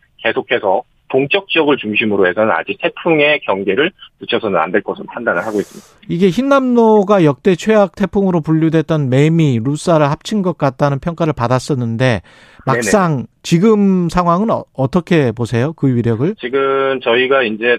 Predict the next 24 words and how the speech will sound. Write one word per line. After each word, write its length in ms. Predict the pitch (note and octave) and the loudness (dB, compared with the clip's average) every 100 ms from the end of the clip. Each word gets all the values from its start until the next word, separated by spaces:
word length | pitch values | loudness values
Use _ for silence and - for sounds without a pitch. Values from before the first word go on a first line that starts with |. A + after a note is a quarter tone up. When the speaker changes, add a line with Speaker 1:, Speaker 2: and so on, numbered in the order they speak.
| - | -2
Speaker 1:
태풍이 580 | E3 - D#3 D#3 C#3 | -10 -4 -2 0 0
영향권에서 640 | G#2 B2 D3 D3+ C#3+ C#3 C#3+ | 0 -2 -2 0 -2 0 -2
벗어나면 540 | G#2+ C#3 C3+ G#2 A#2 | -2 0 0 0 -2
이제 140 | A2 G2+ | -4 -6
사후 300 | - D3+ E3 | -2 -2 -2
분석적으로 800 | D#3 B2 C3 - C3 G#2+ G2+ A2 | -6 -10 -10 -6 -4 -2 0 0
이제 220 | A2+ F#2+ | -2 -4
이런 240 | F#2 F#2+ F#2+ | -4 -2 -4
강풍이라든지 840 | - A#2 - D#3+ B2+ A2 F2 F2 B2 | -2 -4 -2 0 0 0 -4 -12 -8
최대 220 | E3 F#3 | -4 -4
풍속 260 | - D#3 - | -4 -6 -4
같은 220 | C#3 B2+ | -6 -2
걸 100 | B2 | -2
비교를 400 | G#2+ G#2+ A2+ A2+ | -2 -2 0 0
하는 800 | D3+ E3 D#3 D3+ C#3+ D3 C3+ G2+ _ | 0 0 0 -2 -2 -2 -2 -8 _
이제 320 | A2 A2+ G#2 F#2 _ - _ F#2+ | -8 -2 0 -2 _ -20 _ -12
일을 260 | G#2+ A#2+ | -2 -2
하겠지만요. 540 | D#3+ F#3+ B2+ G2+ A#2+ B2+ | -2 -6 -2 -4 -2 -2
지금 280 | - C3+ F#3 | -2 -2 -4
현재 260 | G3 A3+ G3 | -2 -2 0
상황에서 680 | F3 D#3+ C3+ G#2+ F#2 F#2 - - - | 0 0 -2 -4 -6 -8 -8 -18 -20
매미가 580 | - G#2 C#3+ F#3 F3 - - - | -2 -2 2 0 0 -2 -4 -10
상륙 300 | F3 F3+ E3 | -4 -2 0
당시에 600 | D3 C3 A#2 - B2+ E3 | -2 -4 -6 -2 0 0